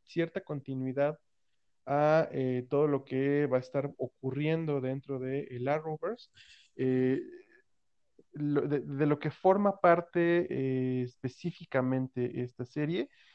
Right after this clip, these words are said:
sería de un, mm, digamos, mm,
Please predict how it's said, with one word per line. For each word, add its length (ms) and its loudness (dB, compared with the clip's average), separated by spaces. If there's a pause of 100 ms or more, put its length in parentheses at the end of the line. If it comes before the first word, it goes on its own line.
(100)
sería 400 4
de 260 2
un, 520 -2
mm, 400 -2
digamos, 480 0 (840)
mm, 480 -4